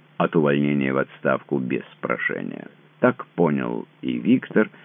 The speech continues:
и это смутило его ещё более. «Значит, — думал он, — произошла полная огласка его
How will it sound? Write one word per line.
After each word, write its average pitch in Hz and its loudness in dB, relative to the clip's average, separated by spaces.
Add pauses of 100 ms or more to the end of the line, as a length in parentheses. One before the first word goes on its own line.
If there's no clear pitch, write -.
(260)
и 71 0
это 92 0
смутило 76 -2
его 64 0
ещё 60 -2
более. 55 -2 (540)
«Значит, — 71 0
думал 107 6
он, — 101 2
произошла 65 -2 (200)
полная 104 4 (120)
огласка 76 2
его 69 -2